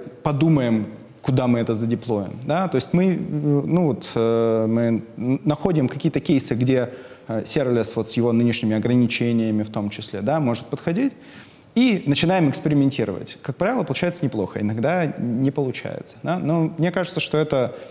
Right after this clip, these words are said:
вопрос там, ну, в общем, задай мне этот вопрос на следующем скейле, будет более понятно. Сейчас для нас это по большей части эксперименты, и, но, конечно, в первую очередь мы экспериментируем там, где не нужна постоянная нагрузка. То есть там, где профиль нагрузки нестабильный,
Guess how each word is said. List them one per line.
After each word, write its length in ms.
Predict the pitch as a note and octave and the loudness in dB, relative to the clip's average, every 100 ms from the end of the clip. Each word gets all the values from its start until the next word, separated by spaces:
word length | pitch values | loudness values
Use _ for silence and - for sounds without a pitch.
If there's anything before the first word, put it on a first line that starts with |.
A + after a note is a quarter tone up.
| - - | -20 -12
вопрос 360 | A2+ A2 B2+ A#2+ | -6 -2 -2 -2
там, 240 | - G2 - - - - - - | -4 -6 -8 -14 -20 -20 -20 -4
ну, 60 | E3 | -4
в 20 | |
общем, 180 | D#3 C3 | 0 0
задай 220 | C#3 D#3+ | 2 2
мне 120 | C#3 | 2
этот 140 | A2+ | 2
вопрос 280 | A2 A#2+ B2 | 0 -2 -2
на 60 | D3+ | -2
следующем 340 | D3 C3+ D3 | 0 2 2
скейле, 340 | C3 - C#4+ G#3 | 0 2 2 2
будет 280 | C#3+ D#3 C#3 | 2 2 2
более 260 | D3 D3+ C3 | 2 2 2
понятно. 540 | - C3 A#2 F#2+ - | 2 0 0 -2 -6
Сейчас 320 | - - A#3 | -6 0 0
для 100 | G#3+ | 2
нас 180 | F3 F3 | 2 0
это 160 | D#3+ C#3 | -2 -2
по 120 | C#3 | 0
большей 280 | D3 E3 D#3 | 0 0 -2
части 300 | - D3 D#3 | -4 -2 -2
эксперименты, 760 | - - D#3+ G3 B3+ A#3+ G#3 A3 - - - - | -4 -2 2 4 2 2 -2 -4 -14 -18 -20 2
и, 600 | F#3+ F#3+ F#3+ F#3+ F#3 F#3 | 4 6 6 6 4 4
но, 380 | E3+ G#3+ G#3+ - | 2 2 -2 -4
конечно, 400 | - E3+ G3+ - D3+ | 0 2 2 0 -2
в 60 | |
первую 300 | - G3+ F3 | 2 2 4
очередь 400 | E3+ E3 D3 C3+ | 2 2 0 2
мы 100 | C3+ | 0
экспериментируем 760 | C3 - C3+ B2+ B2 D3+ C3 A#2 | -2 0 2 2 2 2 2 2
там, 280 | D#3 D#3 | 0 2
где 200 | C3+ B2+ | 2 4
не 120 | A#2+ C3+ | 4 4
нужна 300 | C3 B2+ B2 | 2 0 -2
постоянная 540 | - - A#2 A2+ A2+ | -4 -2 0 0 0
нагрузка. 400 | A#2+ A#2 A2+ - | 0 0 -2 -4
То 120 | - | -12
есть 80 | - | -6
там, 140 | C#3+ | -2
где 80 | C3+ | 0
профиль 300 | C3 C#3+ - | 0 -2 -2
нагрузки 340 | C3 C3+ C3 C3+ | -2 -2 -2 -2
нестабильный, 640 | C3 - E3 C4 G#3+ | -2 0 2 4 2